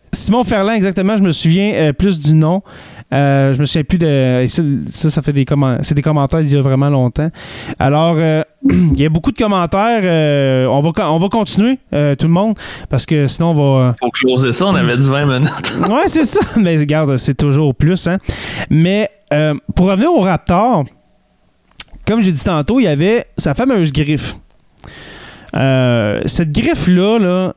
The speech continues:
Speaker 1: c'était l-, c'était l'arme de prédilection du, du Raptor. Euh, dans le fond, oui, il était petit, oui, euh, il, il n'était pas, euh, très lourd, mais, euh,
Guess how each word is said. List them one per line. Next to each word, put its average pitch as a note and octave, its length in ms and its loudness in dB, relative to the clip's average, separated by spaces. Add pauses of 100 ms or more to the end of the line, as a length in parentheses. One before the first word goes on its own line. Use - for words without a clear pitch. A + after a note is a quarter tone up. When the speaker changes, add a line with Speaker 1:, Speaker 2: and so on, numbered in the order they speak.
Speaker 1:
c'était G3 680 0
l-, C#3+ 500 2
c'était D#3+ 240 -2
l'arme G3 320 2
de E3+ 80 0
prédilection D#3 720 0
du, D#3 280 0
du C#3+ 220 0
Raptor. E3 600 0 (500)
Euh, B2+ 580 2
dans C3+ 200 -2
le D3+ 60 0
fond, A3+ 360 0
oui, F3+ 500 2 (220)
il D#3+ 300 2
était D#3+ 220 0
petit, F#3 540 0
oui, F3+ 460 2
euh, B2+ 640 2 (100)
il, D3 200 2
il C#3 340 2
n'était C#3 240 0
pas, F3+ 160 -2 (220)
euh, B2 540 2
très D3 300 2
lourd, E3 540 2 (680)
mais, E3+ 720 2 (440)
euh, C3 400 2